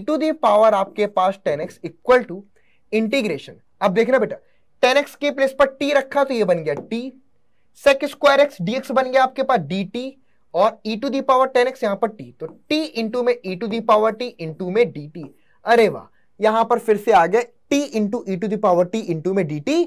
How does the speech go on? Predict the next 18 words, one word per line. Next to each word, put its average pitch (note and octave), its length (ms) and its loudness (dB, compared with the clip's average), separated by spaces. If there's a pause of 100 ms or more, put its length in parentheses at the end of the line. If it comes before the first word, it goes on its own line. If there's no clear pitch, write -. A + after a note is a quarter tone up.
(400)
और F3 140 4 (120)
प्लस F3+ 220 0
में F#3 120 -2
आपके D3+ 320 -4
पास F3 320 -6 (840)
कुछ A3 160 -14
नहीं B3 100 -4
है A#3+ 60 -2
तो G#3+ 80 -8
प्लस E3+ 240 -10
में F3+ 80 -8
कांस्टेंट E3 440 -10
डाल G3 220 -4
देंगे C4 220 -4
अब C4+ 80 -4
यहां A#3+ 140 -8
पर A#3 140 -4
c। F#3+ 220 -18